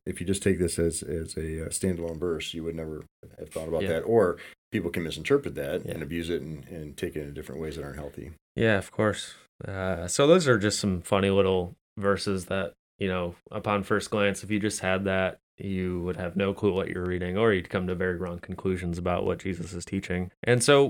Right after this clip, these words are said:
Speaker 2: we really want today to talk a little bit more about just what are the things that we look for when we read the Bible? What, what helps us, particularly when we're thinking about context? Back at Moody, I remember a professor that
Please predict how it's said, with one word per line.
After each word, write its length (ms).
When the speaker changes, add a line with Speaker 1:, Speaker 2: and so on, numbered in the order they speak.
Speaker 2:
we 140
really 260
want 280
today 520
to 120
talk 380
a 80
little 200
bit 220
more 260
about 360
just 220
what 200
are 60
the 60
things 320
that 180
we 180
look 360
for 500
when 240
we 80
read 220
the 60
Bible? 480
What, 280
what 220
helps 440
us, 440
particularly 580
when 140
we're 100
thinking 200
about 260
context? 760
Back 340
at 400
Moody, 440
I 60
remember 340
a 40
professor 500
that 220